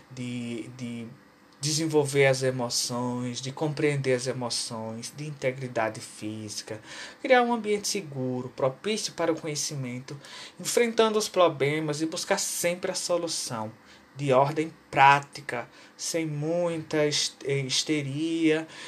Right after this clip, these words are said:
e, eh, apaziguando e deixando todos a par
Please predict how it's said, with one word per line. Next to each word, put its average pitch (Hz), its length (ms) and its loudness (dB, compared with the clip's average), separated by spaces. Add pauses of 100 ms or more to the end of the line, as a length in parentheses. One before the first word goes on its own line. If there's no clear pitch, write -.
(140)
e, 147 380 2 (320)
eh, 131 640 2
apaziguando 139 1040 -2 (280)
e 135 220 -8
deixando 135 560 -2 (100)
todos 139 480 -2 (300)
a 156 140 2
par 160 560 12